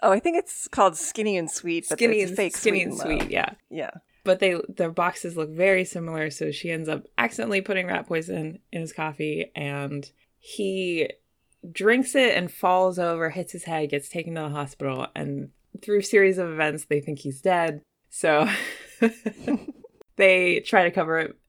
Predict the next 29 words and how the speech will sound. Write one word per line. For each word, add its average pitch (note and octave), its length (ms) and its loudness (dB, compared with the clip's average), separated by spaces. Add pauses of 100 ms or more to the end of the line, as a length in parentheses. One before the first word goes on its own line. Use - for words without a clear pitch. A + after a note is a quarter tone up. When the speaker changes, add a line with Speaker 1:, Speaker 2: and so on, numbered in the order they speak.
(100)
Speaker 2:
up G3 240 4
by F3+ 140 2
stealing E3+ 420 -2
his D3+ 180 -4
body, A#3 460 6
but F3 120 -2
it's E3 140 -2
not E3 180 0
his D#3+ 160 -4
body. F3+ 380 0
It's - 160 -4 (360)
<laughs> - 60 -18
some, A#3+ 200 0 (1300)
it's C4+ 160 -4
someone A#3+ 240 0
else's C#4+ 360 4
body. C4+ 540 4
<laughs> - 40 4 (760)
And, A#3+ 160 0 (880)
and A#3+ 200 -2
then B3 460 0 (120)
there, G3 320 4
there's F#3+ 220 0
a - 20 -8
very G3 180 4
nosy F3 440 -2
woman F3 340 -6
in D#3+ 60 -6
the, - 120 -6